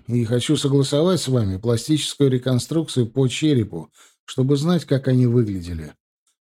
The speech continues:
Будут со временем тогда необычные экспонаты в нашем музее. Закажем художникам их портрет, оживим, так сказать, экспозицию.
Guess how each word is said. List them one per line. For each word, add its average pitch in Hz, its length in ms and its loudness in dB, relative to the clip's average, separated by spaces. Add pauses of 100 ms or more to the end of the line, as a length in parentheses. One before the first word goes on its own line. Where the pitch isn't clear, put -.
Будут 180 340 2
со 147 140 2
временем 151 460 4
тогда 135 400 0
необычные 139 600 2
экспонаты 135 600 0
в 98 40 -2
нашем 104 320 -4
музее. 104 600 -2 (480)
Закажем 117 500 -2
художникам 127 680 0
их 147 100 -4
портрет, 117 640 -2 (100)
оживим, 113 440 -2
так 117 160 -4
сказать, 107 520 -2
экспозицию. 98 880 -4